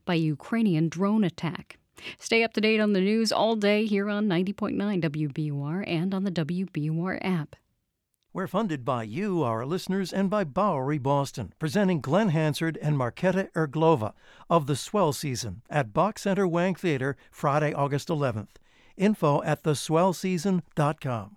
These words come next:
Speaker 1: Showers and thunderstorms today and around eighty, mid sixties and more rain tonight. There's a chance of showers tomorrow morning. Then we'll have a mostly sunny Saturday in the low eighties, mid eighties on Sunday under sunny skies.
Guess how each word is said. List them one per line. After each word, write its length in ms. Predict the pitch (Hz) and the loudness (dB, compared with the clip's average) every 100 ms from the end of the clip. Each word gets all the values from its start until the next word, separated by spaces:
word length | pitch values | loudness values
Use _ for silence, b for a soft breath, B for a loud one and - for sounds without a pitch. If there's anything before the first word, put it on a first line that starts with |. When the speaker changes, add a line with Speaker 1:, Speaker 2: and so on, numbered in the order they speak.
| - _ _ _ _ _ - B B B | -20 _ _ _ _ _ -20 B B B
Speaker 1:
Showers 420 | B 214 175 196 220 | B 2 2 2 0
and 120 | 208 | 2
thunderstorms 600 | 233 208 202 196 190 - | 2 0 -2 -2 -2 -2
today 400 | 180 185 190 220 | -2 0 2 0
and 100 | 160 | 0
around 400 | 160 180 190 185 | 2 0 0 0
eighty, 500 | - 240 254 170 202 | 2 2 2 0 0
mid 260 | 202 170 175 | 0 0 0
sixties 440 | - 175 - 208 | -4 -6 -4 -4
and 120 | 208 151 | -2 -2
more 280 | 160 170 | 0 0
rain 260 | 180 185 190 | 0 0 -2
tonight. 560 | 180 156 170 208 165 180 | -2 -2 -2 -2 -2 -4
There's 220 | 156 143 | -4 -4
a 40 | |
chance 300 | 151 175 170 | -6 -6 -6
of 100 | 143 | -8
showers 440 | - 185 170 190 - | -8 -4 -4 -6 -4
tomorrow 320 | 170 170 156 | -2 -2 -2
morning. 640 | 147 165 180 202 220 180 | -4 -2 0 -2 -4 0
Then 220 | 185 202 | 0 0
we'll 120 | 202 | 0
have 140 | 175 160 | -2 -2
a 40 | |
mostly 360 | 151 156 - 156 | -2 -2 -4 -8
sunny 360 | - 190 180 | -6 -4 -2
Saturday 640 | 170 - 190 202 202 226 - | -4 -4 -4 -4 -4 -4 -2
in 80 | 170 | -2
the 80 | |
low 260 | 151 160 175 - | 0 -2 -2 -2
eighties, 500 | 208 208 165 170 - B B | -4 -2 -2 -4 -8 B B
mid 260 | 220 262 254 | 4 4 2
eighties 500 | 208 196 196 214 214 | 0 0 -2 -2 -2
on 180 | 165 | -2
Sunday 560 | 165 220 233 185 185 220 - | 0 0 2 2 0 -2 -2
under 340 | 165 156 208 | -2 -2 -4
sunny 340 | - 151 151 | -6 -4 -2
skies. 560 | 196 - 156 143 165 - | -4 -4 -4 -4 -8 -14